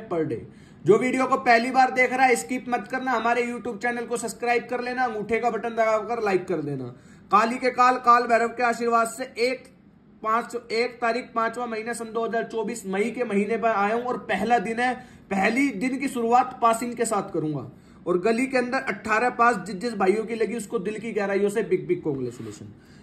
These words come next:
जब भी दोस्तों, जब भी साथियों गली में अठारह खुलती है तो अस्सी, साठ और सत्तर खुलती है। प्यारे दोस्तों, मोटा लगा लेना सभी भाई, पहली बता रहा हूं, साठ, सत्तर, अस्सी। महीने की पहली तारीख है और दोस्तों एक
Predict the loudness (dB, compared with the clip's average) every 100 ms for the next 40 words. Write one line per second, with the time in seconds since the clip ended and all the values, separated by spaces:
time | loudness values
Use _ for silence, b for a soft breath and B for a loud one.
0 | B 2 2 2 0 2 2 2 2 2
1 | -4 -16 -20 -20 -20 -20 -20 -20 -18 -12
2 | 0 2 4 2 4 4 4 2 2 2
3 | 4 2 4 2 4 2 -2 -2 0 0
4 | -2 B B -4 -2 -2 -2 -2 -2 -6
5 | -2 2 2 2 4 4 2 -4 -4 -6
6 | -6 -2 -2 -2 -2 -2 -4 B B 2
7 | 2 4 2 -2 0 -2 -2 0 2 2
8 | 2 0 -2 -4 -4 -4 -2 -2 -2 0
9 | -2 -2 -6 -2 -2 -2 -6 -14 B B
10 | -6 2 4 2 0 -4 0 0 0 -4
11 | -2 -2 0 0 0 -2 -6 0 2 2
12 | 2 0 0 0 -2 -2 -4 -4 -4 -4
13 | -2 -2 -2 0